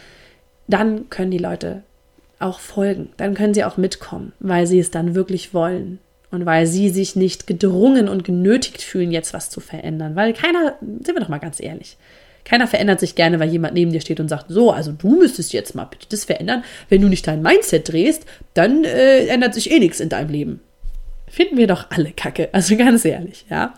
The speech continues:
Und uns das selber zuzugestehen und selber schon mal zu sagen, „Boah, ich müsste irgendwie mal was an meinem Mindset drehen, ich müsste irgendwas an meiner Einstellung drehen, damit sich was in meinem Leben dreht“,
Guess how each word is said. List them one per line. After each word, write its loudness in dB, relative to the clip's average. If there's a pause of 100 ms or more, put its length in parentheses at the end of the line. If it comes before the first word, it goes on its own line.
(400)
Und 0
uns 0
das 2
selber 6
zuzugestehen -2
und 0
selber 4
schon 0
mal 0
zu -6
sagen, 2
„Boah, 2
ich -2
müsste -4
irgendwie -2
mal -4
was -6
an -6
meinem -6
Mindset -8
drehen, -2
ich -6
müsste 0
irgendwas -4
an -2
meiner -6
Einstellung 0
drehen, 0
damit -2
sich -10
was -6
in -6
meinem -6
Leben -2
dreht“, 0